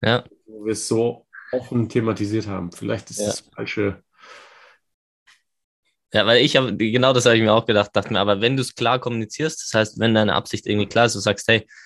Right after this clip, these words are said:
Speaker 2: Ja.
Speaker 1: cool für uns beide, dann geht's, glaub ich.
Speaker 2: Ja, genau.
Speaker 1: Aber wenn du's nicht kommunizierst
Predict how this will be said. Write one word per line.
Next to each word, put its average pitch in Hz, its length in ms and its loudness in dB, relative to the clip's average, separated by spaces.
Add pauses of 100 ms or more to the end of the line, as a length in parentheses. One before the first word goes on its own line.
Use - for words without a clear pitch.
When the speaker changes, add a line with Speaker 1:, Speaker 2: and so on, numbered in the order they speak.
(120)
Speaker 2:
Ja. 127 180 -4 (120)
Speaker 1:
cool 139 140 4
für 131 100 -2
uns 120 140 0
beide, 135 400 2 (460)
dann 123 240 2
geht's, 147 260 0
glaub 160 260 2
ich. 214 220 -4 (240)
Speaker 2:
Ja, 123 140 2
genau. 117 180 2
Speaker 1:
Aber 104 80 -2
wenn 135 100 -4
du's 131 180 -6
nicht 180 300 -2
kommunizierst 147 800 -2